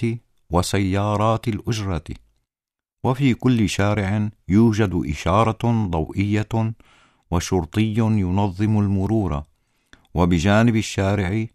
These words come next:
يمشي المشاة على الرصيف. نزل جون في مركز المدينة وأحب أن يتجول فيها، فشاهد مطاعم ودكاكين كثيرة للطعام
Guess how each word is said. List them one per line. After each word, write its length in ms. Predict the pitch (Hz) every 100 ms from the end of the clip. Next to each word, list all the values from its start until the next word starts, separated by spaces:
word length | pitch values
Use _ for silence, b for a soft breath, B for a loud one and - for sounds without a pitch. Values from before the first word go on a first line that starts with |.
| _ _ _ -
يمشي 360 | 104 107 -
المشاة 520 | 101 98 90 101 98 -
على 260 | 95 104 107
الرصيف. 560 | 101 104 - 98 - 87 _ _ _ _ _ _ _ _ _ _ -
نزل 380 | 101 104 117 104
جون 400 | 92 107 113 113 _ _ _ _ _
في 180 | 98
مركز 420 | 101 113 - 107 98
المدينة 840 | 95 92 90 107 110 104 107 104 _ b b b b b b
وأحب 560 | 82 73 78 113 113 98
أن 280 | - 104 104
يتجول 680 | 95 101 95 107 110 98 98
فيها، 540 | - 92 82 78 80 _ _ _ _ _ _
فشاهد 580 | - 85 92 90 87 98
مطاعم 720 | 98 87 73 85 90 98 98
ودكاكين 1040 | 101 98 87 85 78 82 80 - 98 107 98
كثيرة 600 | - 73 - 104 123 120 113
للطعام 840 | 101 92 - 80 73 90 80 85